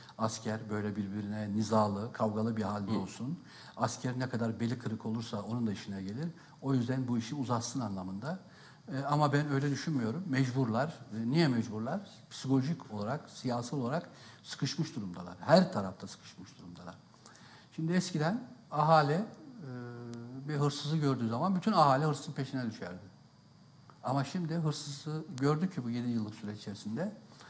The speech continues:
Speaker 2: Evet.
Speaker 1: ahalinin hepsi hırsız olmuş. Hırsızı, şey, hırsız yapanı başının üstüne koyuyor.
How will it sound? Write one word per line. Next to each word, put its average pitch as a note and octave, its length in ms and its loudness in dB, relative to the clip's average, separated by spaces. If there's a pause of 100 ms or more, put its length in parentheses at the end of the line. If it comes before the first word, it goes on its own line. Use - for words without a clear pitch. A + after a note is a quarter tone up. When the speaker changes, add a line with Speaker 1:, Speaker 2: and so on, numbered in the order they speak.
(180)
Speaker 2:
Evet. G2+ 100 -6 (120)
Speaker 1:
ahalinin D#3+ 600 8
hepsi F3+ 220 2
hırsız B2+ 340 -2
olmuş. C#3 420 -2 (380)
Hırsızı, D#3+ 580 0
şey, C#3 100 -4 (320)
hırsız D3 340 0
yapanı E3+ 360 2
başının E3 260 2
üstüne D#3 340 0
koyuyor. F#2 340 -4